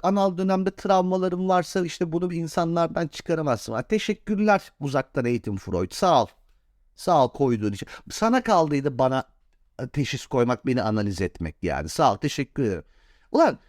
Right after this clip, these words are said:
çok basit bir şeyden bahsediyoruz. Ya insan içinde bak konforunu, efendim söyleyeyim bu sıçma işini ritüele, ritüele çevirme kısmını falan bunları geçiyorum.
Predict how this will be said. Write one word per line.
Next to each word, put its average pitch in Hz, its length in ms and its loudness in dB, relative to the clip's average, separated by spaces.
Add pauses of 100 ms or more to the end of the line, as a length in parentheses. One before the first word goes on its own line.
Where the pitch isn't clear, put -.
(320)
çok 220 240 -4
basit 190 280 -6
bir 180 60 -6
şeyden 196 400 2
bahsediyoruz. 117 420 -2
Ya 143 160 -2
insan 196 400 -2
içinde 135 500 -2
bak - 140 -2
konforunu, 226 840 0 (280)
efendim 165 400 0
söyleyeyim 151 480 0
bu 147 60 -4
sıçma - 340 -6
işini 156 280 0
ritüele, 127 400 0 (140)
ritüele 127 480 0
çevirme 117 480 0
kısmını - 580 -4
falan - 280 -4
bunları 202 240 2
geçiyorum. 110 540 0